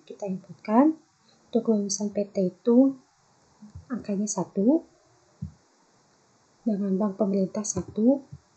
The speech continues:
dengan frekuensi enam puluh. Lalu lulusan P T satu, jenis bank swastanya dua,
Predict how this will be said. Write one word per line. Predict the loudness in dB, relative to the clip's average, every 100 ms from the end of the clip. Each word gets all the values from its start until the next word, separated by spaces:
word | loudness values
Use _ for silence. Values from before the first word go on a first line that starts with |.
| _ _ -4
dengan | -2 0
frekuensi | -2 -6 -4 -2 0 0
enam | -2
puluh. | -4 -4 -4 -8 _ -10 -10 -16 _ _ _ _ _ _ _ _ _ -6
Lalu | 0 4 4 4 -4
lulusan | -4 -4 2 2 4
P | 2
T | 2 0 0 -2
satu, | -8 -16 -16 -4 4 4 4 -4 -20 -20 _
jenis | -8 -6 -4 -6
bank | -6 -6 0
swastanya | 2 2 2 -2 -2 -2 -4 -6 -8 -12 -14 -20 _ _ _ -6
dua, | -4 -2 -2 0 4 2